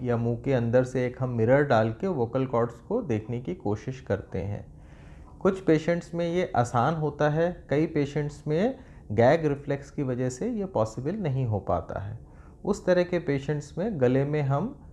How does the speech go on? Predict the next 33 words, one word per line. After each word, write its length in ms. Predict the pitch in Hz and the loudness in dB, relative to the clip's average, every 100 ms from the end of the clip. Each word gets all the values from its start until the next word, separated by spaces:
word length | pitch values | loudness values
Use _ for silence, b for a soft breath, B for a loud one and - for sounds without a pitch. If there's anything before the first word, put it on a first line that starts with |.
| - - | -8 0
एक 200 | 147 - | 0 0
सुन 280 | - 170 | -4 -2
करने 340 | 190 156 139 139 | 2 0 0 -2
का 160 | 139 135 | 2 0
स्प्रे 640 | 131 - 135 226 - - - | 0 -2 2 2 0 -6 4
डालते 400 | 107 101 101 135 | 6 6 2 -2
हैं, 200 | 170 220 | -2 -2
जिससे 280 | 139 - 139 | -4 -2 0
गले 280 | 117 123 135 | 0 0 0
का 120 | 139 | 0
हिस्सा 320 | 123 - 131 | -2 -2 -4
सुन 280 | 135 147 165 | -2 -4 -2
हो 140 | 147 | -2
जाए, 300 | 120 117 190 269 B B B | 2 4 2 0 B B B
और 140 | - 135 | -2 0
हम 240 | 135 151 | 2 2
एक 160 | 165 - | 0 2
टेलीस्कोप, 680 | 135 131 165 - 160 180 156 | 4 4 2 0 2 2 2
जैसे 300 | 127 127 139 | 0 0 -2
कि 160 | 143 160 | -2 0
सेवेंटी 480 | 113 110 127 143 | 0 0 0 -2
डिग्री 340 | 151 147 147 151 | -2 -2 -2 -2
टेलीस्कोप 800 | 147 95 131 131 - 175 185 123 | 0 0 0 -2 0 0 0 2
डालते 440 | 107 104 107 139 | 6 6 4 -2
हैं, 240 | 156 196 | -2 -2
जिससे 320 | 135 120 - 147 | -4 -4 -2 -2
हम 380 | 135 170 262 B B - | 0 -2 -6 B B -10
वीडियो 440 | 107 120 123 139 170 | 0 2 4 4 2
स्क्रीन 440 | - - 131 156 | -2 -4 -2 -2
पे 180 | 156 160 | 0 0
देख 280 | 127 143 - | 2 -2 0
सकते 340 | - - - | -2 -2 0
हैं 260 | 131 123 | 0 2